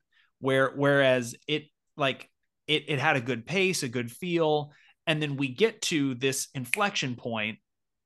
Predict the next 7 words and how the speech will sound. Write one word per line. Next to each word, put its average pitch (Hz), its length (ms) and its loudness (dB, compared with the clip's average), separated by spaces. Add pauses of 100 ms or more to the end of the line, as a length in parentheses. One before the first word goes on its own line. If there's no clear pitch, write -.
(420)
and, 127 720 -2 (1300)
uh, 139 80 -4 (200)
but, 151 200 0 (200)
but 139 200 -8
then 156 220 -2
we 139 140 -2
spend, 135 600 -4